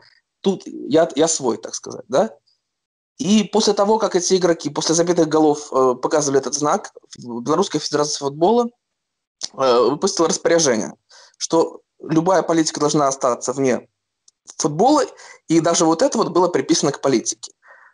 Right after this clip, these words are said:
Многих, многим игрокам делали очень жёст-, жёсткие предписания за это, что абсолютно нельзя никак выдавать себя вот в плане таких политических предпочтений.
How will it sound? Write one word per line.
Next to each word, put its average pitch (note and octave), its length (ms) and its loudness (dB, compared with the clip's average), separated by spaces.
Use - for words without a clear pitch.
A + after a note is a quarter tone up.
Многих, G#3 420 2
многим F3+ 560 0
игрокам D3+ 800 2
делали E3 240 4
очень D#3+ 180 2
жёст-, D#3+ 200 0
жёсткие D#3+ 280 -2
предписания A2 580 -4
за A#2 120 -4
это, - 200 -10
что D3 240 0
абсолютно D3 720 0
нельзя C3+ 800 0
никак D3 280 -4
выдавать C#3+ 360 2
себя D3 320 0
вот B2 240 -4
в - 140 -20
плане A#2 220 -2
таких A#2 300 -8
политических - 440 -6
предпочтений. - 520 -8